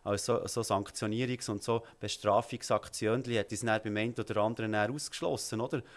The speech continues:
Und das ist jetzt auch der Punkt. Jetzt müssen wir das Ganze neu verhandeln, ähm, und müssen da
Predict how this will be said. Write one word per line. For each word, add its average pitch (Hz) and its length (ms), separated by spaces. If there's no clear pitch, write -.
Und 104 200
das 123 120
ist 113 100
jetzt 120 220
auch 120 60
der 104 80
Punkt. 165 360
Jetzt 123 200
müssen 113 260
wir 107 40
das - 120
Ganze 117 360
neu 110 220
verhandeln, 123 640
ähm, 117 300
und 120 120
müssen 117 320
da 120 320